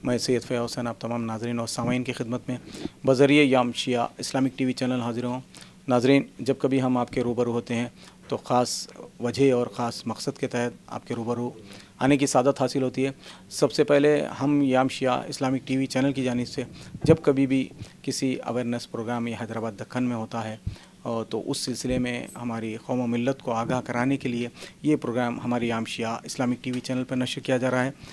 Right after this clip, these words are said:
और इस प्रोग्राम की खुसूसियत ये है कि आप गौर फरमाएँ कि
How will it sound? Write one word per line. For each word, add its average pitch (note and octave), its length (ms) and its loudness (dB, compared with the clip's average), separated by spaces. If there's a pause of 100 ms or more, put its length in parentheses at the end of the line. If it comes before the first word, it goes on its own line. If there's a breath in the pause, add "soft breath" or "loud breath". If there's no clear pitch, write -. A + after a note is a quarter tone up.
(400 loud breath)
और C3+ 440 10 (320)
इस - 160 4
प्रोग्राम C#3+ 420 4
की D3 180 -2
खुसूसियत D#3 640 -2
ये C3 120 2
है C3+ 240 0 (320 loud breath)
कि C#3 80 6
आप C3 220 8
गौर B2 220 4
फरमाएँ B2+ 420 2
कि B2+ 320 2